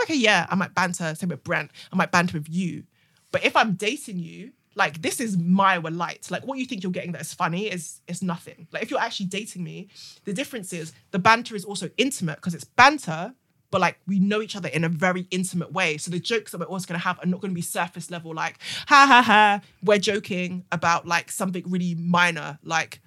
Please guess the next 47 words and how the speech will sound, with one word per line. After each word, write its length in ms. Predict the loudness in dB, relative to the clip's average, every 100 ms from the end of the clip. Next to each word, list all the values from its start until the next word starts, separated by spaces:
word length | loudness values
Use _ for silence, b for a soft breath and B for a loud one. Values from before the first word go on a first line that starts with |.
| 2
'Ha, 120 | 6
ha, 120 | 6
you're 140 | 4 2
my 100 | 0
work 220 | -2 -6
husband,' 280 | -10 -10 -10
or 40 |
whatever." 480 | -8 -8 -8 -10 -10 -14 _
Like, 220 | -4 -4 2
that, 260 | 2 2 _ -16 -16 _ _ _ _
meh, 260 | 2 2 0 0
whatever. 480 | 0 0 -4 -10 B B B B _ _ 4
If 200 | 4 6
I'm 280 | 4 4 0
with 260 | -2 -8
you 320 | -10 -8 -10 -14 _ _ _ _ _ -20 -10 -2
and 100 | 0
it's 100 | 2
romantic, 460 | 2 4 2 0 -8
because 200 | -6 -2
we 100 | 0
know 180 | -2
each 160 | -4 -4
other 140 | -4
and 80 | -2
we 40 | -2
know 60 |
each 120 | -2 -4
other's, 100 | -4
like, 140 | -8 _
bad 220 | 4 4
habits, 480 | 2 -4 -4 -8 -14 b b
we 60 | -4
know 80 | -4
each 140 | -4
other's, 160 | -8 -8
like, 180 | -8
little, 340 | -8 -8 -10 -14 _ -18 -18 -20 _ _ _ -2 2
I 80 | 2
can 240 | 2 2
make, 280 | 4 2 0
like, 200 | -4 -4
crappy 360 | -8 -8 -8
jokes. 280 | -6 -6 -2
Like 160 | 0 2
I 40 | 0
said 280 | -2 -4